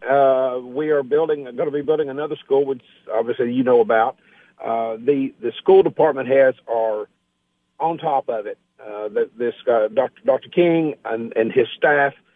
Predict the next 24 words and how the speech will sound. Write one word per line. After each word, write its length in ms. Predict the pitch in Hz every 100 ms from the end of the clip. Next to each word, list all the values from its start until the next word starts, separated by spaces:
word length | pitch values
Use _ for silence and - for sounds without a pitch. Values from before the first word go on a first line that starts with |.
| _ 135
they 80 |
do 140 | 143 139
a 60 |
phenomenal 680 | - 135 139 151 160 139 127
job 360 | 127 127 117 117
bringing 380 | 147 190 196 156
to 140 | 180
the 80 | -
commission 540 | - 160 139 143 131
what 180 | 147 -
the 80 | 143
needs 320 | 143 147 123
are. 340 | 113 107 107 - _ _ _ _ 110
Uh, 280 | 110 107 101
and 220 | 120 123
we, 240 | 120 139 139
we've 500 | 104 135 139 131 120
tried 280 | 151 156 147
to 100 | 156
accommodate 480 | - 151 143 143
as 120 | 127 123
best 280 | 139 139
we 100 | 139
can. 360 | 135 139 135